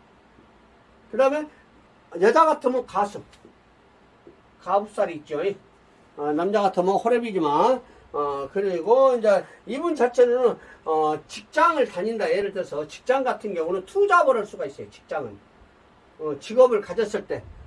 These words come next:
투자, 투잡을 할 수 있으니까 아, 두 가지 일을 충분히 할 수 있는 능력이 된다. 이렇게 생각하시면 돼요. 예? 그리고,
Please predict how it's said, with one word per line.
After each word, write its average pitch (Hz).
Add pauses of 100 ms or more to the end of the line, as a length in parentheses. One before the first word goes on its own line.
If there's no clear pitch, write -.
(200)
투자, 285 (500)
투잡을 302
할 262
수 262
있으니까 220
아, 196
두 220
가지 220
일을 214
충분히 269
할 226
수 233
있는 226
능력이 226
된다. 220
이렇게 170
생각하시면 160
돼요. 151
예? 247 (340)
그리고, 240